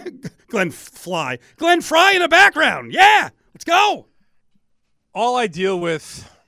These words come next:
Speaker 2: all the time is people on Twitter telling me that I don't bet. And then when I bet, it's I don't win.
Speaker 1: Mm-hmm.
Speaker 2: And then when I don't win, or when I win, it's I don't bet for a living. So you, you literally can't,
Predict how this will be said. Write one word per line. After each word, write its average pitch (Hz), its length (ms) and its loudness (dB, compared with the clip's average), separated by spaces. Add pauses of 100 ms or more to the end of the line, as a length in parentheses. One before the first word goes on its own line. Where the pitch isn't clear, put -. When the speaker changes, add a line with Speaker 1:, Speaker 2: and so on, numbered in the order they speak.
Speaker 2:
all 180 220 -2
the 170 80 -14
time 135 640 -12 (120)
is 131 420 -14
people 165 380 -8
on 156 160 -8
Twitter 143 280 -10
telling 147 320 -8
me 143 140 -6
that 131 120 -10
I 127 120 -6
don't 123 280 -12
bet. 101 240 -12 (1000)
And 143 240 -12
then 165 500 -8 (460)
when 160 200 -6
I 156 120 -2
bet, 165 460 2
it's 147 220 -10
I 151 100 -4
don't 165 340 -4
win. 143 560 -6 (240)
Speaker 1:
Mm-hmm. 120 280 -14 (140)
Speaker 2:
And 156 160 -8
then 175 180 -6
when 170 140 -6
I 160 140 -4
don't 170 420 -6
win, 156 580 -2
or 170 120 -2
when 170 160 -4
I 165 100 2
win, 190 400 0
it's 151 300 -10
I 160 120 0
don't 165 240 -4
bet 170 220 -2
for 160 160 -8
a 139 60 -6
living. 139 500 -4
So - 140 -8
you, 208 140 -6
you 196 200 -8
literally 208 500 -2
can't, 165 400 -8